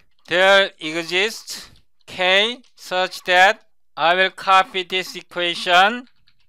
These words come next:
then A and B are linearly dependent. This is condition three, where A I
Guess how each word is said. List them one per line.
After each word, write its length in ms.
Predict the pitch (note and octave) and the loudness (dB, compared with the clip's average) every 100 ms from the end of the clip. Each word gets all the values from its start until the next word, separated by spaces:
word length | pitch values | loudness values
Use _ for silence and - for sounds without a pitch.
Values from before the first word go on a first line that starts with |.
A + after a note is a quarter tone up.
| _ _ _ _ _ _ _ _ _ _ _ _ _ _ _ _ _ _ _ _ _ _ _ _ _ _ _ | _ _ _ _ _ _ _ _ _ _ _ _ _ _ _ _ _ _ _ _ _ _ _ _ _ _ _
then 460 | D3+ F3 G3 G#3 A3 _ | -2 0 0 -2 -8 _
A 400 | D#3 F#3 G3+ G3+ | -4 0 0 -2
and 400 | F3 F3 F3 D#3+ D#3 | -2 -2 -2 -8 -10
B 460 | E3 E3+ F#3 G#3 A3 _ _ - | -4 -2 -2 -4 -12 _ _ -4
are 440 | D3+ F3 G3 G#3+ _ _ | 2 4 2 0 _ _
linearly 960 | C3 E3 F3 F3 E3+ E3+ F3+ G#3 A3+ A#3 _ _ _ | -10 -8 -6 -4 -4 -2 -2 -2 -4 -10 _ _ _
dependent. 960 | D3+ - G3 F#3+ E3 A2+ E2 _ - - _ _ _ _ | -18 -6 -4 -2 -2 -4 -6 _ -20 -20 _ _ _ _
This 280 | F3 F#3 F#3+ | -10 -8 -6
is 260 | F3+ E3 | -6 -6
condition 800 | - F3 F3 F3 F3 - E3 D#3+ D3 | -12 -14 -12 -10 -10 -4 -2 -4 -12
three, 320 | F3+ D#3+ F2+ - _ _ _ _ _ | -8 -8 -8 -16 _ _ _ _ _
where 540 | B2+ C#3+ D#3 F3+ A#3 - _ _ - | -8 -2 2 2 0 -8 _ _ -6
A 340 | D3 D#3+ D#3+ | -2 -2 2
I 480 | D#3 D#3+ F#3 A3 A#3 | 4 6 6 4 -4